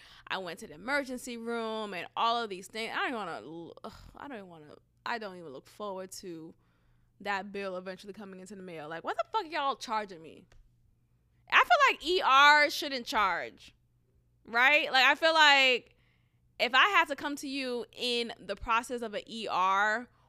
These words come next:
why are you stressing me out with a charge, with a cost? Anyway, so I brought the, why did I bring that up? So anyway, yeah, so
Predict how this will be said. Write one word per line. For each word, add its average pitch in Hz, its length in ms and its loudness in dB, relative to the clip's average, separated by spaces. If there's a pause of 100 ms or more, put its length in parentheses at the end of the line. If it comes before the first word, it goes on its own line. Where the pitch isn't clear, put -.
(140)
why 208 260 0
are 370 200 4
you 330 200 -4
stressing 254 500 -4
me 233 160 -8
out 180 240 -4
with 202 140 -10
a 160 80 -12
charge, 65 640 -12
with 180 160 -16
a - 60 -16
cost? - 760 -16 (1400)
Anyway, 156 420 -14 (540)
so 269 920 4 (1200)
I 220 80 -2
brought 214 220 -8
the, - 80 -14
why 220 100 -10
did 226 80 -8
I 202 60 -8
bring 180 140 -14
that 113 120 -10
up? - 180 -14
So 262 140 -2
anyway, 254 380 2
yeah, 240 220 4
so 240 600 0